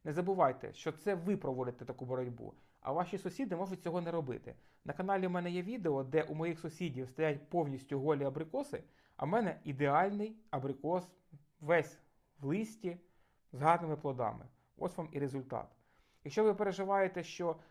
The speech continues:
використовуєте той чи інший препарат і це шкідливо для вашого організму, давайте по-чесному.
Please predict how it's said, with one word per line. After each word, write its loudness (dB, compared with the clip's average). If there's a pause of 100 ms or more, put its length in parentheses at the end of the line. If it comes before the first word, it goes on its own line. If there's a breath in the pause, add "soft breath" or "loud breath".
(120)
використовуєте 0
той -2
чи -8
інший -6
препарат 0
і -16
це -4
шкідливо -2
для 0
вашого 0
організму, -4 (380 loud breath)
давайте 2
по-чесному. -4